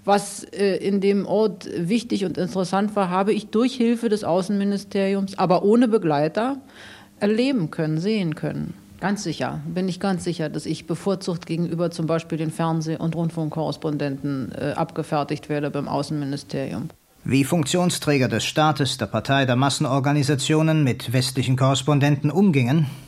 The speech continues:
Speaker 2: ob sie sich freundlich oder abweisend gaben,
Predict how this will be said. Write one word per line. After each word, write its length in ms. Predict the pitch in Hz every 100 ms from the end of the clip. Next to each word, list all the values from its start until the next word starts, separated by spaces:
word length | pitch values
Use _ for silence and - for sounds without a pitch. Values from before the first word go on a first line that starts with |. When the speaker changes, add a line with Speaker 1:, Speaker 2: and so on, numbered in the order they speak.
| -
Speaker 2:
ob 180 | 131 131
sie 100 | 120
sich 220 | 107 95
freundlich 640 | - 135 147 139 143 131 123
oder 260 | 101 98
abweisend 680 | 92 127 - 110 104 117 110
gaben, 400 | 139 139 170